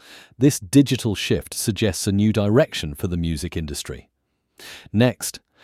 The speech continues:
AstraZeneca has entered into a two hundred forty-seven million dollars partnership with U S based A I biologics firm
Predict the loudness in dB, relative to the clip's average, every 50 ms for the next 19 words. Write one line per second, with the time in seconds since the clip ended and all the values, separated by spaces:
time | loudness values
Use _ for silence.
0 | -20 -20 -12 _ 0 0 0 0 -2 -2 -2 2 4 4 4 4 4 0 -2 -6
1 | -10 -6 -2 -2 0 2 2 2 2 2 0 0 0 0 -2 -2 -2 -4 -4 -2
2 | 2 2 4 4 2 2 0 0 2 0 0 -2 -2 0 2 2 2 2 0 -2
3 | 0 0 0 2 2 2 2 4 4 4 4 4 4 4 4 2 2 2 2 2
4 | 2 0 -2 -4 -4 -2 -2 -2 -2 -2 -6 -8 -6 -6 -8 -8 -10 -18 -20 -20
5 | -8 -2 -2 0 0 2 4 4 4 4 2 0 -2 -2 -2 -2 -2 -2 -4 -6
6 | -8 -4 -2 -2 -2 0 -2 -2 -2 -2 -2 -2 0 0 0 0 -2 -4 -6 -6
7 | -4 -2 -2 -2 0 -2 -4 -4